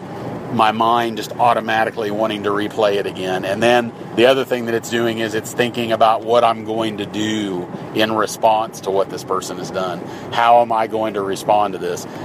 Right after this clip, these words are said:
And then there becomes all the plotting and the planning of how we're going to deal with this.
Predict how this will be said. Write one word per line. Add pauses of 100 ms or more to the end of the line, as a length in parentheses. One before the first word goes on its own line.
And
then
there
becomes
all
the
plotting
and
the
planning (280)
of
how
we're
going
to
deal
with
this.